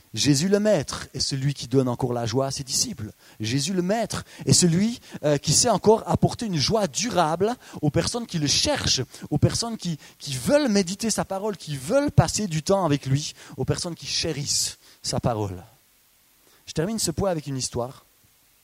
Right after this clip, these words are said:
J'aimerais te parler du pasteur Bernard, qui, alors que j'étais adolescent, a profondément marqué ma vie en insistant ou en m'apprenant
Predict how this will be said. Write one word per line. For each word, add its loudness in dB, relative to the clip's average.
J'aimerais -2
te -14
parler -2
du -10
pasteur -2
Bernard, -2
qui, 0
alors 2
que -6
j'étais -2
adolescent, 2
a -6
profondément -2
marqué -6
ma -2
vie -4
en 2
insistant -2
ou 2
en 0
m'apprenant 0